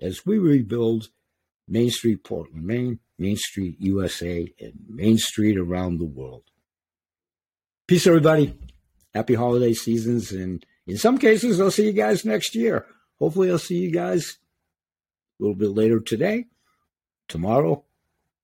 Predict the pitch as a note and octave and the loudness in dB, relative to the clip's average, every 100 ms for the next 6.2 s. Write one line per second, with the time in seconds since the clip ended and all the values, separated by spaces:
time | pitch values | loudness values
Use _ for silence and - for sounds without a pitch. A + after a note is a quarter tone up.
0 | _ _ D2+ E2 C3+ E3+ - E3 F#3 - | _ _ -8 0 0 0 0 0 0 -4
1 | - G2 G2+ - - - F#3+ F#3 D3+ - | -6 -6 -6 -8 -10 -2 0 0 -4 -8
2 | - C3+ - _ _ _ _ _ A2+ C3 | -4 -4 -4 _ _ _ _ _ -2 0
3 | B2 - C3+ C#3+ A2+ C#3+ D3+ C3+ - _ | 0 -2 -4 -4 -2 -2 0 -2 -4 _
4 | _ _ - E2 D2 _ A2 - B2+ C3 | _ _ -12 -12 -12 _ -8 -4 -4 -2
5 | B2 G2+ D2 - - G3 G3+ F3 E3 E3+ | -2 -4 -8 -8 2 4 6 6 6 2
6 | - | -2